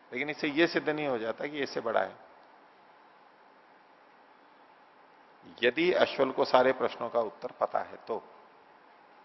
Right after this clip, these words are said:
तो लगेगा, "हाँ, ये भी सारा जानता है, ये भी जानकार है।" लेकिन प्रश्न तो ऐसे भी किए जा सकते हैं जिसका हमारे को खुद को उत्तर नहीं पता हो,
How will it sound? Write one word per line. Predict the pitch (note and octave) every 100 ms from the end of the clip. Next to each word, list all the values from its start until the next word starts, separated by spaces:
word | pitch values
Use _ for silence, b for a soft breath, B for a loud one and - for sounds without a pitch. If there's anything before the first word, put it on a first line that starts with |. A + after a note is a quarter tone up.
| - -
तो | -
लगेगा, | G#2 G#2+ G2+
"हाँ, | G#2+
ये | G2 A2+
भी | B2+
सारा | A2+ G#2+ G2
जानता | F2 F2 E2 -
है, | G2+
ये | A2
भी | A2+
जानकार | G2+ G2+ F2+ F2+ F#2+
है।" | F#2 G2 - - B B B B B - - -
लेकिन | A#2+ A2+
प्रश्न | - A#2 -
तो | C3
ऐसे | B2+ -
भी | C3+ C#3+
किए | D3 D3
जा | C#3
सकते | C3+ C3+ - C#3+
हैं | C3+
जिसका | A#2+ - A#2+
हमारे | A2+ A2+
को | A#2
खुद | B2 - -
को | C3
उत्तर | A#2+ B2+
नहीं | B2
पता | B2+ C3 -
हो, | -